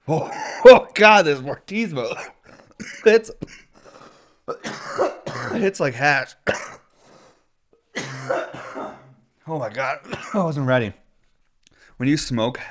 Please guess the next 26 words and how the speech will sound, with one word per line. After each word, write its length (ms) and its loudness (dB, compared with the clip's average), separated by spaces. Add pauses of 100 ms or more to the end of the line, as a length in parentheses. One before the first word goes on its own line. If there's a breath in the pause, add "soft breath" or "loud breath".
weed 340 -6
and 100 -8
hash 340 -6
all 280 -4
night 340 -2
and 100 -4
then 220 -2 (440 loud breath)
go 100 4
to 60 0
bed 140 6
at, 60 8
like, 180 0
two, 180 2
three 180 2
in 80 4
the 60 2
morning, 320 2
then 140 0
wake 160 2
back 200 0
up 100 -2
at 80 -10
six 220 -10
thirty 240 0
A 180 0
M, 360 -2